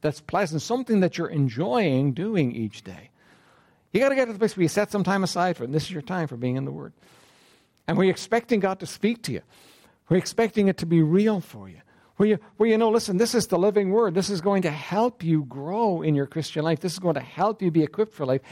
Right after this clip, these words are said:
You, you gotta get in your, i-, i-, i-, in your, in your heart a conviction that, like Paul said, it's profitable, it's good for you. This is gonna help me. And then begin to move with it,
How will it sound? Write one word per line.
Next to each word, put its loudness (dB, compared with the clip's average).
You, 2
you 2
gotta 0
get 2
in 2
your, 2
i-, -2
i-, 0
i-, 0
in 4
your, 4
in 2
your 2
heart -2
a -2
conviction 0
that, 0
like -2
Paul 2
said, 0
it's -2
profitable, -4
it's -16
good 0
for -18
you. -20
This 0
is -4
gonna 0
help -2
me. -14
And 0
then 2
begin 2
to 2
move 4
with 4
it, 2